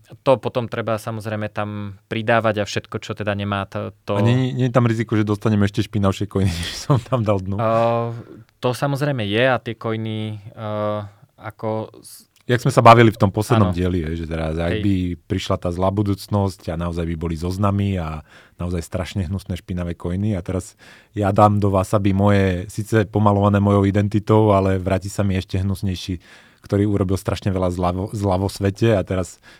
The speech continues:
Speaker 2: každému ďalšiemu budem musieť vysvetľovať, že som to nebol ja, hej. Čiže t-
Speaker 1: Je to tak, je to, toto je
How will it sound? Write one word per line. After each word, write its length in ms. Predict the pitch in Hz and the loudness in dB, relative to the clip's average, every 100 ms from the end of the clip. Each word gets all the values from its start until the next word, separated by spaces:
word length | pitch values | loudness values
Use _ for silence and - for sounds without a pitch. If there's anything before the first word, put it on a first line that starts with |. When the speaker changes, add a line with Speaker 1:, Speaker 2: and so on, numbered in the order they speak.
| _ | _
Speaker 2:
každému 560 | 98 95 101 98 98 | -4 -2 0 0 -2
ďalšiemu 420 | 120 98 92 - 95 | -4 -2 -2 -2 -2
budem 200 | 98 95 | -2 -2
musieť 220 | 92 98 | -4 -6
vysvetľovať, 560 | 92 - 92 - 90 87 | -8 -8 -12 -10 -10 -8
že 120 | 85 | -10
som 160 | - | -10
to 120 | 90 87 | -10 -8
nebol 240 | 87 87 | -6 -8
ja, 240 | 82 76 - | -8 -12 -14
hej. 180 | 78 | -18
Čiže 220 | 95 - 98 | -18 -16 -18
t- 140 | - _ - 123 _ _ _ _ _ _ _ _ | -18 _ -20 -20 _ _ _ _ _ _ _ _
Speaker 1:
Je 140 | - 123 | -6 -4
to 120 | 131 | -2
tak, 360 | 113 127 - - | -2 -2 -4 -16
je 140 | 113 | -14
to, 360 | 113 - 113 107 | -12 -6 -4 -6
toto 260 | 113 113 113 | -8 -8 -6
je 480 | 107 104 104 104 | -4 -4 -4 -6